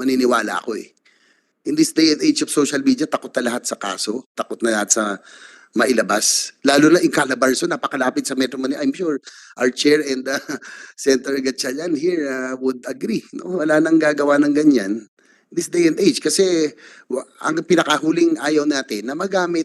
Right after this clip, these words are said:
ang P N P beco-, for political vendetta. Nangyari na sa akin yan nung last year's hearing. <laughs> Di ba? And-, andito ba si J-, Colonel Santos? Di ba? Nung wala ako sa pwesto, pa, pahuhuli pa ako.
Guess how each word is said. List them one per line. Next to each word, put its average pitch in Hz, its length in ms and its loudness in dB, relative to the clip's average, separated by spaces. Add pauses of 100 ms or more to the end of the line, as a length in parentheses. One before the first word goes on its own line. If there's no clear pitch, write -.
ang 113 160 -10
P 220 160 -2
N 156 160 0
P 120 160 -4
beco-, 123 240 -6
for 156 240 -4
political 123 560 -4 (960)
vendetta. 107 640 -2 (320)
Nangyari 165 400 4
na 175 80 4
sa 165 240 2
akin 170 240 -2
yan 120 80 0
nung 117 160 -2
last 131 240 -2
year's 147 200 -4
hearing. 147 440 0 (200)
<laughs> - 240 -20
Di 131 120 2
ba? 143 80 6 (480)
And-, 123 320 -10
andito 135 320 -4
ba 135 80 -6
si 143 160 -8
J-, 139 240 -2
Colonel 147 400 2
Santos? 160 640 -4 (800)
Di 113 80 -14
ba? 135 160 0
Nung 143 160 2
wala 147 240 4
ako 147 80 -14
sa - 120 -2
pwesto, 180 440 -2
pa, 214 160 -2
pahuhuli 175 600 4
pa 175 200 -2
ako. 226 160 -10